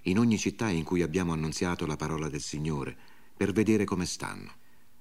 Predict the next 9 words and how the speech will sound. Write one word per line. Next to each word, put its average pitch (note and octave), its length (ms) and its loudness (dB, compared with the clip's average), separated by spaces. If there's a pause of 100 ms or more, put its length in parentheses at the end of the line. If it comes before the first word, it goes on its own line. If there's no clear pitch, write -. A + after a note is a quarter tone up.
Barnaba F#2 520 2
voleva E2+ 340 4
prendere E2+ 360 2
con D#2+ 140 -2
sé F2+ 220 4
anche D#2+ 300 -2
Giovanni, D2 520 -2 (200)
chiamato D2+ 440 -2
Marco, D#2 480 -2